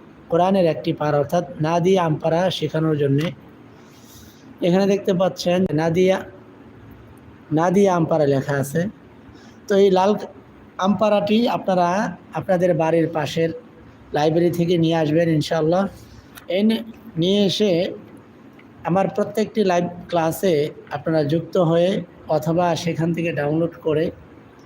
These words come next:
আপনারা সহজেই কোরআন শিখতে পারেন ইনশাআল্লাহ, সহজেই, একেবারে সহজ করে। আল্লাহ পাক আমাকে যতটুকু মেধা দিয়েছে এবং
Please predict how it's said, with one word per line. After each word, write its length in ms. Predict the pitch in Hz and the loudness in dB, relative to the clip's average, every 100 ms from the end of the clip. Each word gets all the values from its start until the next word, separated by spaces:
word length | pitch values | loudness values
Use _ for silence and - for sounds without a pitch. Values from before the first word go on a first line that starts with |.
| - - - - - | -20 -20 -20 -20 -10
আপনারা 400 | 185 196 226 226 | -8 -2 2 2
সহজেই 600 | - 202 180 208 214 127 107 - - - - - - - - - - - - - - - - - - - - - - - - | 2 2 4 4 4 2 -4 -12 -20 -20 -20 -20 -20 -20 -20 -20 -20 -20 -20 -20 -20 -20 -20 -20 -20 -20 -20 -20 -20 -12 0
কোরআন 320 | 202 202 202 | 2 2 2
শিখতে 380 | - 196 - 190 | 0 -4 -2 0
পারেন 320 | 170 156 151 | 2 2 2
ইনশাআল্লাহ, 640 | 170 151 - 123 113 104 92 - | 2 2 0 0 0 -2 -6 -8
সহজেই, 600 | - 202 196 156 127 - - - - - - - | 0 2 2 2 -2 -4 -12 -20 -20 -20 -14 -4
একেবারে 560 | 214 226 240 214 202 170 | -2 2 2 4 4 2
সহজ 440 | - 170 180 170 | 2 2 2 0
করে। 320 | 170 147 107 - - - - - - - - - - - - | 0 0 0 -6 -16 -20 -20 -20 -20 -20 -20 -20 -20 -20 -6
আল্লাহ 220 | 175 190 180 | 2 2 4
পাক 200 | 214 208 | 2 0
আমাকে 340 | 185 185 190 180 | 0 0 2 2
যতটুকু 440 | 185 190 190 190 | 2 2 0 2
মেধা 320 | 165 156 170 | 2 2 2
দিয়েছে 360 | 170 175 170 185 | 2 0 0 0
এবং 420 | 156 175 147 | 2 4 2